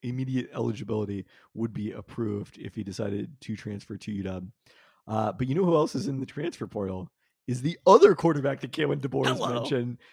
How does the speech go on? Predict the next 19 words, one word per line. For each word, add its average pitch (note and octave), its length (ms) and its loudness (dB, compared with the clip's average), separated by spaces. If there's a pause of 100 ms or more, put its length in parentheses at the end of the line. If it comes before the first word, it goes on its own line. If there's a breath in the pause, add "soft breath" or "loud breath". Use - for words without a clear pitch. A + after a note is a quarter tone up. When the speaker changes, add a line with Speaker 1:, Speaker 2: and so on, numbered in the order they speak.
Speaker 1:
That's C3+ 180 -6
Michael D#3+ 320 2
Penix E3 500 0
Junior C#3 540 -2
from C3+ 200 -4
Indiana. C#3 880 2 (560)
So C3 340 2
if C3 200 0
it D3 120 2
doesn't G3 260 4
work D4+ 200 2
out F#3+ 140 2
with G3 160 -2
Jake E3+ 260 0
Haener, C#3+ 320 0
that's D3+ 240 0
a F#3+ 60 2
possibility C3+ 760 0
too. - 440 -2